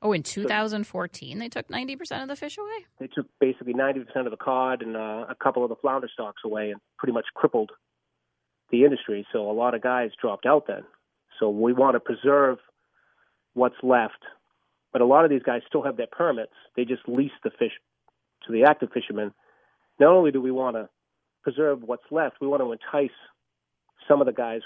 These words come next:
Speaker 2: who left to get back in to try to get some of our markets back, 'cause our markets have gotten destroyed because of the lack of fish on the docks.
Speaker 1: Huh. So what docks are we talking about? Are they in Gloucester, or are they?
Speaker 2: Yeah, yeah, the,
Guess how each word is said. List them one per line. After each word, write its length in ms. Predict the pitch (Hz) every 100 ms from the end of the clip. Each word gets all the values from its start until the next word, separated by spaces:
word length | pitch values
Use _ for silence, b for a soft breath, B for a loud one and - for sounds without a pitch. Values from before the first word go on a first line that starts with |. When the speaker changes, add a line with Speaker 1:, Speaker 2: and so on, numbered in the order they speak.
| -
Speaker 2:
who 160 | 113 123
left 240 | 143 123 _ -
to 80 |
get 160 | - 117
back 200 | 117 107 107
in 300 | 151 123 98 _ _ _ _ _ _ -
to 60 | 139
try 200 | 139 120
to 60 |
get 160 | 107 127
some 120 | 127 117
of 60 |
our 140 | 107 104
markets 340 | 135 - 117 -
back, 200 | 104 -
'cause 140 | 110
our 100 | 107
markets 340 | 123 135 - -
have 100 | 98 - _ _ _ _ _ -
gotten 260 | 123 107
destroyed 580 | 104 104 - 131 139 104
because 220 | 107 - 104
of 60 |
the 60 | 104
lack 240 | 110 113
of 80 | -
fish 200 | - -
on 100 | 101
the 80 | 98
docks. 300 | 101 104 - - _ _ _ _ _ _ _ _ -
Speaker 1:
Huh. 200 | 240 156 156 _
So 460 | - - 240 233 226
what 280 | 214 339
docks 320 | - 240 294 226
are 60 |
we 80 | 202
talking 320 | 202 196 339
about? 160 | 180 151
Are 120 | 156
they 280 | 165 165 127
in 160 | 175
Gloucester, 420 | 160 147 185 - -
or 140 | 392
are 80 | 147
they? 280 | 151 151 175 _ _ -
Speaker 2:
Yeah, 220 | 190 107 - -
yeah, 100 | 117
the, 140 | 113